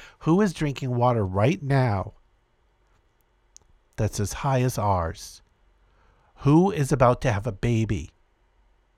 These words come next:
Who is thinking about having a baby?" It is so too late. It is so too late to be telling everybody this.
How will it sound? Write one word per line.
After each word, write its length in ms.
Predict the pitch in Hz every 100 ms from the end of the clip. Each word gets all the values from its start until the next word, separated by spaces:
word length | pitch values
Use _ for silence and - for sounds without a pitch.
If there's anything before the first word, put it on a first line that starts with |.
| _ _ _ _ _ _ _ _ -
Who 160 | 107 107
is 80 |
thinking 420 | - 165 143 117 104
about 300 | 101 92 -
having 320 | 92 95 87
a 40 |
baby?" 460 | 82 87 85 85 - - _ - - - - - - - - - - - - - _ _
It 160 | 123 123
is 220 | 127 120
so 640 | - - - 143 101 95 - _ - _
too 340 | - 127 95 - _ _
late. 360 | - 120 107 95 - _ _ _ _ _ _ _ _ _ _ _ _ _ _ _ _ _ _ _ _ _ _ _ _ _ _ _ _ _ _ _ _ _ _ _ _ _ _ -
It 100 | 120
is 140 | 113
so 400 | - - 160 160
too 240 | 151 156 139
late 320 | 117 98 - _
to 80 | -
be 140 | 104 107
telling 420 | - 139 123 113
everybody 420 | 98 107 98 101
this. 500 | 90 98 - - -